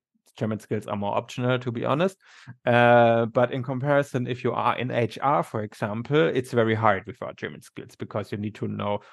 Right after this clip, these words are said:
local labor law, right? You might have to deal with employees that, uh, are not so, um, familiar with English. So really, really depends on the job. Um, and so, yeah, rather learn it than, than, than not learn it,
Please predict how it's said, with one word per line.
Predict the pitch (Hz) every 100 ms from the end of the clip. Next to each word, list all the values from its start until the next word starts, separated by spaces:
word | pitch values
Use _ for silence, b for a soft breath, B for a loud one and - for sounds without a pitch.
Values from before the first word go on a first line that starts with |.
| b
local | 117 107 104
labor | 110 139 127 120
law, | 113 113
right? | 110 113 117 113
You |
might | 110 107 113
have | 107
to | -
deal | 104 101
with | 101 -
employees | - 104 107 151 151
that, | 143 117 - _ _ _ -
uh, |
are | 110 110 110 113
not | 110 110
so, | - 113 107 107 113
um, | 107 104 104 101 104 107 -
familiar | 120 107 107 107
with | 101
English. | - 120 117 110 110
So | 117 110 b b b 127
really, | 143 147
really | 139 131
depends | 123 104 131 117 117
on | 110
the | 104
job. | - 95 - _ _ _ _
Um, | - 98 101 98 95 87 58 - _ _
and | - 107 107
so, | 104 113 107 110 -
yeah, | 123 -
rather | 120 131 151 147
learn | 131 135
it | 127 123
than, | 117 110 110
than, | 110 104
than | 107 107
not | 113 131
learn | 160 208
it, | 240